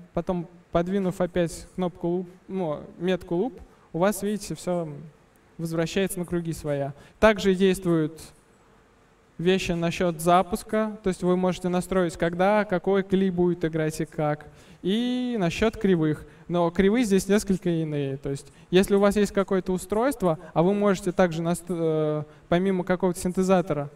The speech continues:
добавить сюда, э, там, эквалайзер, то вы можете для этого клипа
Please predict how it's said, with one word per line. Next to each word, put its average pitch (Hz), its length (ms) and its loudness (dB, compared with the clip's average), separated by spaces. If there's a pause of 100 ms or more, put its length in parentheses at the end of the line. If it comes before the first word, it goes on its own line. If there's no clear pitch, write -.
(240)
добавить 175 460 4
сюда, 147 600 0 (600)
э, 147 260 -6
там, 143 360 -8
эквалайзер, 170 760 2 (1040)
то 175 220 4
вы 196 180 2
можете 233 400 0
для 175 140 4
этого 180 260 2
клипа 185 560 0